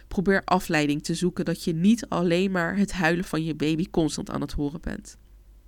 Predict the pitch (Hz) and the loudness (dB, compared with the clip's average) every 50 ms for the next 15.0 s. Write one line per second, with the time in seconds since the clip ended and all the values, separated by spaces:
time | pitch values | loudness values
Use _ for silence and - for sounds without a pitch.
0 | - - - - - 175 175 185 208 233 - - 196 - - 185 180 180 - - | -20 -20 -12 -4 2 4 4 6 4 4 2 0 -2 0 0 0 0 -2 -4 -12
1 | - - - - - - - 196 190 - - 208 202 - - 208 190 - - - | -18 -18 -20 -20 -18 -8 -2 -2 -2 0 0 -2 -4 -2 -2 -2 -2 -4 -6 -6
2 | 139 - - - - - - - - - - - - - - - - - - - | -6 -6 -8 -14 -18 -20 -20 -20 -20 -20 -20 -20 -20 -20 -20 -20 -20 -20 -20 -20
3 | - - - - - 208 202 208 - - - 214 208 208 165 156 156 - 135 135 | -16 -14 -10 -4 -2 -2 0 0 -2 -2 2 2 4 4 2 0 -2 -2 -2 -2
4 | - - - - - - - - - - - - - - - - - - 214 240 | -2 -4 -6 -6 -8 -8 -10 -14 -20 -20 -20 -20 -20 -20 -20 -6 0 0 0 2
5 | - 226 202 202 214 - - 254 196 - 233 269 269 - - 185 190 262 233 - | 2 2 2 2 2 4 6 6 6 6 6 4 4 4 4 6 6 6 4 4
6 | - 233 180 - 175 180 180 - 202 - - 190 - 180 - - 185 - - 160 | 4 4 4 4 4 2 2 0 -2 -4 -4 -4 -4 -4 -4 -6 -6 -2 2 2
7 | 156 190 202 - - 196 190 - - 160 160 - - - - - 180 196 190 165 | 2 2 0 0 0 -2 0 0 0 0 0 -2 -4 -6 -2 0 0 0 2 2
8 | 208 208 - - 165 175 160 156 147 156 - - - - - 170 156 147 143 165 | 0 0 0 -2 -2 0 2 2 4 4 2 0 0 -2 -2 -2 -2 0 0 0
9 | 139 - 156 - - - 127 135 143 - - - - - 220 262 302 302 277 - | 0 0 -2 -4 -2 -2 0 0 -2 -2 -6 -4 2 2 4 4 4 2 2 2
10 | 208 - - 196 175 180 175 175 170 196 214 - 208 196 175 175 147 151 175 196 | -2 0 2 2 0 0 0 0 0 0 0 -2 -2 -2 0 0 0 2 0 0
11 | - - 175 180 190 254 - - - - - - - - - - - - - - | -2 -4 -4 -4 -4 -6 -6 -10 -20 -20 -20 -20 -20 -20 -20 -20 -20 -20 -20 -20
12 | - - - 180 180 180 180 165 - - 185 165 - - - 180 170 175 170 165 | -14 -4 0 0 0 0 0 -4 -2 0 0 0 2 2 0 2 2 2 0 0
13 | 170 180 202 214 - - 214 208 - - 175 156 160 147 156 143 165 170 160 160 | 2 2 2 0 0 0 -2 -2 -2 -4 -4 -4 -4 0 2 4 4 4 4 2
14 | 147 135 127 - 113 117 - - - 127 - - - 123 131 - - - - | 0 -2 -4 -8 -8 -8 -6 -8 -10 -10 -8 -8 -8 -6 -6 -8 -8 -10 -10